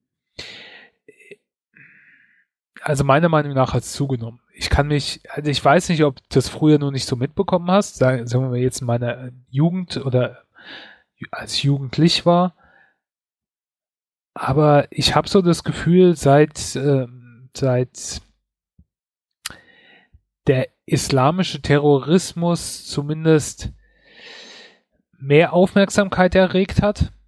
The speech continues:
Ich möchte nicht sagen, dass es ihn früher nicht auch schon gab, aber wo dann diese Anschläge kamen, wo die Medien dann auch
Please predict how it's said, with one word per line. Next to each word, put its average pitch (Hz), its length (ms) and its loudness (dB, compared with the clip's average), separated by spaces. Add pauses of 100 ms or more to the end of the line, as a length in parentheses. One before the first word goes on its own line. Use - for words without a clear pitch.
(840)
Ich - 120 -20
möchte 143 280 -4
nicht 143 180 -4
sagen, 143 240 2
dass 139 160 2
es - 60 -4
ihn 135 100 -2
früher 139 300 0
nicht 131 180 -6
auch 139 160 -4
schon 165 220 -6
gab, 170 400 -4 (1040)
aber 135 500 0
wo 143 180 -2
dann 156 200 2
diese 165 240 2
Anschläge 175 400 0
kamen, 151 580 -6
wo 135 140 0
die 135 100 0
Medien 160 400 2
dann 170 160 2
auch 160 300 -6